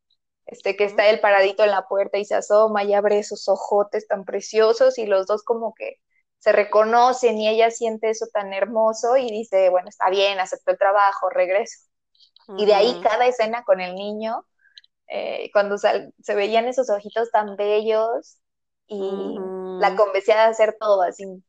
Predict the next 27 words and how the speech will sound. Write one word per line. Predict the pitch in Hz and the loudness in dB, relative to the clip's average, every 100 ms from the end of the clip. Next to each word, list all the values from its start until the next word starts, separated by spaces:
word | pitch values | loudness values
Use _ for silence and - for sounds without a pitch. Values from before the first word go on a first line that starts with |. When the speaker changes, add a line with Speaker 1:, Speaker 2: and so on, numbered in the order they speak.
| _ | _
Speaker 1:
antes | - 196 214 | -8 -6 -4
de | 214 | -4
que | - | -2
hablaran, | 202 190 190 202 | -2 -2 -2 -6
¿no? | 196 - _ _ _ _ _ _ - | -12 -18 _ _ _ _ _ _ -2
Ay, | 240 262 | 0 2
no | 262 262 | 0 2
sé, | 262 | 4
Speaker 2:
Sí. | |
Speaker 1:
esa | 277 | 4
conexión | 302 262 226 233 | 0 -2 0 0
que | 254 | 2
tenían, | 262 196 208 220 220 233 269 | 0 0 -2 -4 -4 -6 -6
él | - 233 254 240 226 | -2 0 0 -2 -4
se | 233 | -4
sentía | 226 208 208 214 220 220 | -4 -4 0 2 2 0
tan | 214 208 | -4 -4
libre, | 240 240 226 226 | -4 0 0 0
tan | 208 208 | -6 -12
sano, | - 220 214 214 214 | -6 -4 -4 -8 -8
corría, | 196 196 220 233 226 220 214 214 - _ _ _ _ | -6 -4 -2 -2 0 0 0 -4 -12 _ _ _ _
este, | - - | -20 -20
subía, | - 208 196 247 240 233 | -8 -6 -2 2 4 6
bajaba, | 214 - 233 226 233 226 214 208 208 | 4 2 2 2 4 2 2 2 -2
se | 208 | -8
sentía | - 202 220 214 | -16 -4 0 0
limpio, | 233 269 302 311 277 247 226 247 | 0 -2 -2 -4 2 4 4 0